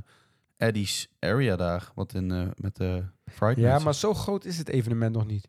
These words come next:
Speaker 2: Misschien over een paar jaar wel, want dat was vorig jaar toen
Speaker 1: Nee,
Speaker 2: wij
Speaker 1: maar
Speaker 2: er
Speaker 1: dat
Speaker 2: waren,
Speaker 1: is
Speaker 2: was het ook niet druk.
Speaker 1: dat is een tipje. Om die ooit een keer die hoek te gaan gebruiken.
Speaker 2: Nou, nou, ik denk dat ze dat zeker ook wel van plan zijn. Maar ik denk, ja, dan heb je te veel gro-, gebied.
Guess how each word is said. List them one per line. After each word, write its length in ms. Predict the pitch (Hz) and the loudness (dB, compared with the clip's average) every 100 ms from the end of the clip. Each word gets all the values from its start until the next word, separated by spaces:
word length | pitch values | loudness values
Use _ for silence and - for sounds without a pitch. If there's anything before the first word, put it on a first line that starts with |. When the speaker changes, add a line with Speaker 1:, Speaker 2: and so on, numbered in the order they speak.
| _ _ | _ _
Speaker 2:
Misschien 260 | - - 160 | -8 -2 0
over 180 | 147 135 | 2 0
een 120 | 135 | 0
paar 240 | 156 156 | 2 4
jaar 120 | 143 | 4
wel, 120 | 151 190 | 4 2
want 120 | 170 | 0
dat 80 | 135 | 0
was 180 | 147 - | -2 -2
vorig 280 | - 175 147 | -2 0 0
jaar 120 | 151 | -2
toen 120 | 165 | 2
Speaker 1:
Nee, 80 | 160 | 4
Speaker 2:
wij 100 | 170 | 6
Speaker 1:
maar 80 | 143 | 6
Speaker 2:
er 60 | |
Speaker 1:
dat 100 | 196 | 4
Speaker 2:
waren, 60 | 190 | 2
Speaker 1:
is 60 | 175 | -2
Speaker 2:
was 0 | |
het 80 | 202 | -4
ook 60 | 190 | -4
niet 80 | 151 | -2
druk. 320 | 123 120 117 | 0 0 0
Speaker 1:
dat 100 | 156 | -2
is 60 | 147 | 0
een 40 | |
tipje. 380 | 139 113 - 131 _ _ _ _ _ _ | 0 -2 0 -4 _ _ _ _ _ _
Om 80 | 135 | -4
die 180 | 131 120 | 0 2
ooit 180 | 101 104 | 0 -2
een 60 | |
keer 160 | - 98 | -4 -4
die 120 | 95 | -2
hoek 120 | 98 | -4
te 80 | - | -2
gaan 160 | 92 90 | -2 -2
gebruiken. 160 | 92 95 | 0 2
Speaker 2:
Nou, 100 | 170 | 4
nou, 120 | 143 | 6
ik 80 | 147 | 4
denk 120 | 139 | 4
dat 140 | 135 123 | 2 0
ze 80 | |
dat 140 | 127 113 | 0 2
zeker 300 | 135 131 120 | 4 4 2
ook 120 | 120 | 2
wel 100 | 117 | 2
van 140 | 127 | 0
plan 260 | 117 127 160 | 4 4 4
zijn. 200 | 139 127 | 2 2
Maar 120 | 120 | 2
ik 120 | 131 123 | 0 2
denk, 180 | 131 | 2
ja, 140 | 131 131 | 4 4
dan 160 | 135 | 4
heb 160 | 143 147 | 4 2
je 80 | 147 | 0
te 120 | 143 | 0
veel 180 | 135 151 | 2 2
gro-, 360 | - 147 143 | 2 2 2
gebied. 420 | 131 - 143 147 | -2 -2 2 0